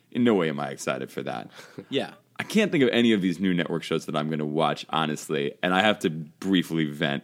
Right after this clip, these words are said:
Speaker 1: I know we're not at your cutoff yet, but, like, there's one called A Million Little Things, which is basically This Is Us set in Boston. Like, someone commits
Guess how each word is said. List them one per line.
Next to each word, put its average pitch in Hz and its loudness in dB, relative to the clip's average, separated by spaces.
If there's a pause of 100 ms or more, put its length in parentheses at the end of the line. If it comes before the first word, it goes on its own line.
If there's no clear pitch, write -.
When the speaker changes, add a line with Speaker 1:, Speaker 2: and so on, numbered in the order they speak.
Speaker 1:
I 90 2
know 98 4
we're 87 2
not 82 4
at 73 0
your 82 0
cutoff 73 -2
yet, 104 2
but, 87 0
like, 85 0
there's 120 0
one 107 -2
called 82 -2
A 87 -4
Million 85 -2
Little 82 0
Things, 76 -8 (300)
which 110 -2
is 113 0
basically 107 2
This 85 -4
Is 85 -6
Us 76 -6
set - -4
in 71 -12
Boston. 104 -4 (300)
Like, 104 2
someone 120 2
commits - -4